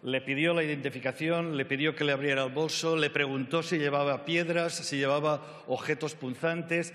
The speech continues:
si llevaba armas blancas. A la otra hija no le dijo absolutamente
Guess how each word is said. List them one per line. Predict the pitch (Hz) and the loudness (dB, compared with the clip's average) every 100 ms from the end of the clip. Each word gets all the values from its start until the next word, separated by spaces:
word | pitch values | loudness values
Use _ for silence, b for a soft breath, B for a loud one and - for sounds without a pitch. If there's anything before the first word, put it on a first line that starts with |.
| B | B
si | - 151 | -6 -2
llevaba | 139 143 160 165 160 - | 2 2 4 2 2 0
armas | 147 151 147 131 | 0 2 -2 0
blancas. | 139 131 104 101 - - - - - - - B B B B B - - | 0 0 -4 -10 -10 -16 -20 -20 -20 -20 -20 B B B B B -20 -6
A | 135 | 0
la | 147 | 2
otra | 165 170 | 2 2
hija | 170 165 180 185 185 - - - | 2 2 0 0 -2 -6 -16 -10
no | 135 139 139 143 | -4 -2 0 2
le | 139 | 2
dijo | 139 139 147 143 143 | 0 -2 0 2 0
absolutamente | 143 - 127 131 127 120 123 113 127 123 123 - | -4 -4 -4 -2 -2 -2 -4 -2 0 0 -2 -8